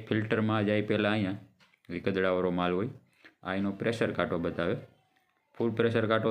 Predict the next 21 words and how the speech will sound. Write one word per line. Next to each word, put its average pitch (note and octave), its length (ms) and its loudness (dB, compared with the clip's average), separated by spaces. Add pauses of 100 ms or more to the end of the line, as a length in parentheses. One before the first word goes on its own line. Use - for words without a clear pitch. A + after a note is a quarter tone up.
થઈ A2+ 140 2
જાય G#2+ 140 4
એટલે G2+ 160 2 (100)
ફિલ્ટર G#2+ 320 0 (800)
સાફ A2 320 0
કરવા F2+ 280 2
પડે, F#2+ 140 2 (380)
એ F#2+ 100 -2
રીતનું G2 360 -2
એનું G#2 140 -4 (140)
કામકાજ G#2 400 -2
હોય. B2 120 -2 (760)
ને F#2+ 120 -8
આમાં G#2 420 -2 (360)
તેલ G2+ 240 0
આવવા A2 240 2
માંડે F2 240 0
છે, A2 60 -4 (100)
થોડું G#2 260 0
ઘણું G#2 240 0
ફિલ્ટર G#2 280 0